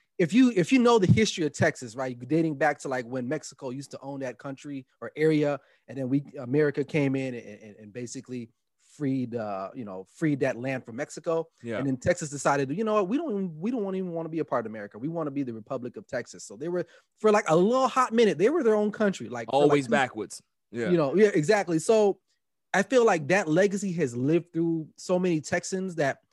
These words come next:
Speaker 1: they feel like literally they, they do what they wanna do. So when they decided to lift the ban altogether, no mask, whatever, like, I just sat back and was like, "I'm not surprised Texas was one of the first states to do it because that's
Speaker 2: Right.
Speaker 1: how they get down."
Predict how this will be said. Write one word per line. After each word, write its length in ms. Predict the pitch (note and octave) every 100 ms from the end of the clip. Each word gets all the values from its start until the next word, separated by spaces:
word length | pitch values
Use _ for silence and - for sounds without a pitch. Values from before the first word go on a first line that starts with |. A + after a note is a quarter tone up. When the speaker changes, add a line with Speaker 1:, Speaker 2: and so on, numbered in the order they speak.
| _ _ _
Speaker 1:
they 140 | D#3+ B3+
feel 220 | C#4+ B3
like 160 | G#3+
literally 340 | E3 C#4 E4+ G3+
they, 220 | D#3 C4+
they 340 | D3+ B2+ G3+
do 200 | G3 E3
what 140 | B3+ G#3
they 120 | G#3+
wanna 300 | A#3 A#3+ F#3
do. 240 | C3+ C4
So 140 | F3+ G3
when 200 | F3+ F#3
they 120 | B3+
decided 400 | B3 - F#3+ F#3
to 80 | -
lift 260 | B2 F3+ -
the 60 |
ban 340 | G#2+ D3 D#3+ D3+
altogether, 500 | D3+ D#3+ C3+ D#3+ D#3
no 160 | C3 D3+
mask, 480 | D3 C#3+ D3 - - _ _ _
whatever, 420 | C3 D#3+ F3 G3 - _
like, 160 | A3 G#3+
I 80 | A3+
just 180 | G#3
sat 180 | A3+ G3
back 120 | F#3
and 80 | F#3
was 80 | F3+
like, 220 | E3 D#3+ - _ _ _ -
"I'm 160 | E3
not 180 | E3+ E3+
surprised 460 | E3 - D#3 C#3 -
Texas 280 | D3 C#3+ C3
was 140 | B2
one 160 | C3 C3+
of 60 |
the 60 | A#2+
first 260 | - C3 A#2
states 260 | B2 G#2+
to 80 | -
do 180 | A2 B2
it 80 | A2+
because 320 | A#2+ B2+ A2+
that's 200 | A2 F#2
Speaker 2:
Right. 60 | D3
Speaker 1:
how 60 |
they 140 | C#3 C3+
get 200 | C3+ A#2+
down." 280 | C#3 A2+